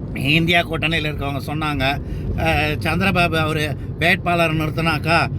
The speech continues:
நாங்க ஆதரிக்க ரெடின்னு. கடைசியில சந்திரபாபு ஒதுங்கிட்டாரு. இதுதான் நிலைமை. ஏன்னா, மோடி அவ்வளோ பவர்ஃபுல்லா தான் இருக்காரு. இவங்க வேணா கனவுல, கற்பனைக்கு பகல் கனவு காணலாம். யாருக்கும் இரவிலும் கனவு, கனவு காண உரிமை இருக்கு, பகல்லையும் கனவு காண உரிமை இருக்கு.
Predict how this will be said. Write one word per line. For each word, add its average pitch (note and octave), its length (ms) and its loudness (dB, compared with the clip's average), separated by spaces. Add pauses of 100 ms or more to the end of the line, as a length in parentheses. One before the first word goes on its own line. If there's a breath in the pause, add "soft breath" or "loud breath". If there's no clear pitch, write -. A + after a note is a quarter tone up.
(180)
நாங்க D#3 280 0
ஆதரிக்க E3 440 0
ரெடின்னு. C#3 460 0 (360 loud breath)
கடைசியில F#3 460 2
சந்திரபாபு E3+ 500 2
ஒதுங்கிட்டாரு. D3+ 760 2
இதுதான் E3 320 2
நிலைமை. C3+ 360 0 (500 loud breath)
ஏன்னா, F3+ 340 2
மோடி G#3+ 360 2 (120)
அவ்வளோ E3+ 320 0
பவர்ஃபுல்லா F#3+ 500 0
தான் F#3+ 180 0
இருக்காரு. E3+ 180 0
இவங்க F3 300 2
வேணா G3 120 2
கனவுல, F#3 460 2 (300 loud breath)
கற்பனைக்கு E3+ 920 2
பகல் E3 280 2
கனவு E3+ 240 0
காணலாம். D#3+ 500 2 (340 loud breath)
யாருக்கும் F#3 680 2 (220 loud breath)
இரவிலும் F#3+ 480 0
கனவு, F#3 460 0
கனவு F#3 300 2
காண F3 240 0
உரிமை F#3 280 0
இருக்கு, F3+ 240 -2
பகல்லையும் F3 480 0
கனவு E3+ 300 -2
காண D#3 220 -2
உரிமை D#3 280 -2
இருக்கு. D3 280 -4